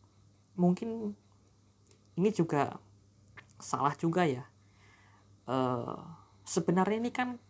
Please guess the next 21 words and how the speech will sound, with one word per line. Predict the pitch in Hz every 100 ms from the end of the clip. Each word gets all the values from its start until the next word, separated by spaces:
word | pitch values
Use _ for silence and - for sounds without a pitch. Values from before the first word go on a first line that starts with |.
| -
wacana | - 180 175 180 180
tiga | - 175 160
periode | 156 170 160
itu | 175 170
sudah | 180 165
selesai | 165 170 - 180 156 139 - _ _ _ - - - - _ -
pada | 147 139
tahun | 147 - 151
dua | 147 143
ribu | 143
sembilan | 147 - 143 143
belas | 139 139 -
yang | 139
lalu, | 143 180 180 -
ketika | - - 135 - 131 127 - - _
Presiden | - 135 - 135 170 170
menegaskan | 151 139 - 127 - 165 170 185 - _ _ _ _
tidak | - 165 151 -
berminat | 147 143 147 165 175 -
dan | 143
bahkan | 139 139 -